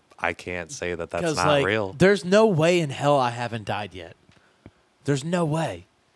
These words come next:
Speaker 2: But if you did die, would you even know?
Speaker 1: I, I fucking hope not, bro. People ask me, like, like,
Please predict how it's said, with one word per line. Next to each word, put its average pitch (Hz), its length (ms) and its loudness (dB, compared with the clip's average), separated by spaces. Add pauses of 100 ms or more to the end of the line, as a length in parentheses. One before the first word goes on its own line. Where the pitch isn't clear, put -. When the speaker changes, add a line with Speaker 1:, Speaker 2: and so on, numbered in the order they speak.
(640)
Speaker 2:
But - 240 2
if 139 120 -2
you 156 80 -2
did 160 260 2
die, 208 220 -2
would 160 180 -2
you 151 80 2
even 156 260 -2
know? 113 300 -2 (1000)
Speaker 1:
I, 139 300 2 (140)
I 127 100 2
fucking 156 340 -2
hope 101 220 -4
not, 90 220 -6
bro. 92 120 -4
People 175 320 -2
ask 147 300 -2
me, 123 120 -6
like, 95 300 -2
like, 82 280 -6